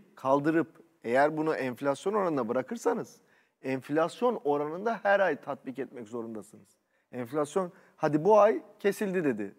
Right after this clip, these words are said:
Bizim beklentimiz o. Bu aydan sonra inişe geçecek. E, geçmezse ne yapacaksınız? Kira artış oranları devam edecek. Yüzde yüze giderse bu ne olacak? Yani arz talep dengesi, ben bunu kabul etmiyorum. Vatandaş mecbur.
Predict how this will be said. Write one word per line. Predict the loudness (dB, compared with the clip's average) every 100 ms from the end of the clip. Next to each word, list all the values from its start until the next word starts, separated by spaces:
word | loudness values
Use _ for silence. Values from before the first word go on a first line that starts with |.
| -10
Bizim | -6 -4 -4
beklentimiz | -4 -2 -4 -4 -6 -2
o. | 2
Bu | 4
aydan | 4 2 -4
sonra | -6 -6
inişe | -4 -2
geçecek. | -4 -6 -14 -16 _ _ _ -18
E, | -6
geçmezse | -6 -4 -4 -2 -2
ne | 0
yapacaksınız? | -2 -2 -8 -10 -18 _ _ _ _
Kira | 0 2
artış | 2 0 -4
oranları | -2 -2 -2 -2
devam | 0 0 -4
edecek. | -6 -8 -8 _ _ _ _ _
Yüzde | -8 -4 2
yüze | 2 2
giderse | 2 0 0 -2
bu | -2
ne | -2
olacak? | -2 -2
Yani | -2 0
arz | 0 -2
talep | -4 -4 -6
dengesi, | -6 -6 -6
ben | -6
bunu | -4
kabul | -4 -2 -2
etmiyorum. | -2 -4 -6 -8 _ _ -6
Vatandaş | -4 -2 0 0 0
mecbur. | -2 0 0 -2